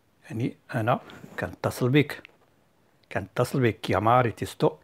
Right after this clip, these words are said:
chiamando. أوكي. هنايا عندنا presente continuo أو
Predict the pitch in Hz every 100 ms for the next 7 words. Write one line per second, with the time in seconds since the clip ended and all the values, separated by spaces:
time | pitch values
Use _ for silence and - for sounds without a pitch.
0 | - 123 107 110 123 110 - _ _ _
1 | _ _ _ _ _ _ _ _ _ _
2 | _ _ _ _ - 151 139 - _ -
3 | - 110 131 208 - - 104 127 131 -
4 | - 110 117 147 151 - _ - 123 107
5 | - - 120 107 92 87 _ _ _ _
6 | _ _ _ _ 120 110 120